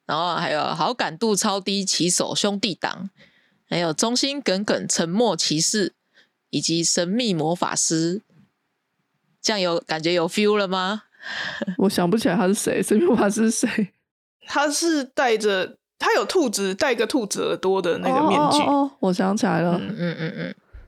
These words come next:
Speaker 2: 但是我应该，那我要猜皇太子，但我，他真的很讨人厌，差点就杀死了女主角。我觉得他直接割喉人家。
Speaker 3: 怎么会？他就是霸道总裁啊，就我的菜啊。
Speaker 2: <laughs> 哦，也是哦。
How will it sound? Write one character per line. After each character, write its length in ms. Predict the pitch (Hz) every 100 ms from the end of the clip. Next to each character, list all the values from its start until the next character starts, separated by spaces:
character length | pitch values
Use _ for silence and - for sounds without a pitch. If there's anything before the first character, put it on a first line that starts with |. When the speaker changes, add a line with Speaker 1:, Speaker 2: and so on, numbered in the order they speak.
| _ _ _ _ _ _ -
Speaker 2:
但 140 | 269
是 60 | 285
我 180 | 180
应 60 | 175
该， 340 | 208 214 226 240 226
那 140 | - 214
我 140 | 170
要 60 | -
猜 200 | - 202
皇 180 | 175 170
太 200 | 226 -
子， 160 | - 254 226 _ -
但 140 | 247
我， 80 | 202
他 180 | - 220
真 140 | 220
的 80 | 196
很 80 | 175
讨 160 | -
人 160 | - 175
厌， 300 | 165 - 208 -
差 140 | - 208
点 100 | 185
就 120 | 190
杀 240 | - 175
死 120 | 180
了 60 | 175
女 140 | -
主 160 | - -
角。 120 | - 220 - _ _
我 100 | -
觉 80 | 180
得 60 | 202
他 40 |
直 160 | 208 175
接 80 | 185
割 140 | 185
喉 0 |
人 0 |
家。 20 | 170
Speaker 3:
怎 20 |
么 60 |
会？ 140 | 269 -
他 100 | 269
就 140 | 302
是 80 | 294 277 220 - -
霸 160 | - 233
道 140 | 240
总 200 | 214 -
裁 160 | 165 160
啊， 160 | 170 180
就 160 | 214
我 120 | 175
的 60 | 180
菜 260 | - 196 -
啊。 180 | -
Speaker 2:
<laughs> 80 | - - - 330 202 190 285 220 381 302 - 254 285 -
哦， 100 | 214 208
也 180 | 214 226
是 140 | - 277 -
哦。 300 | 285 381 370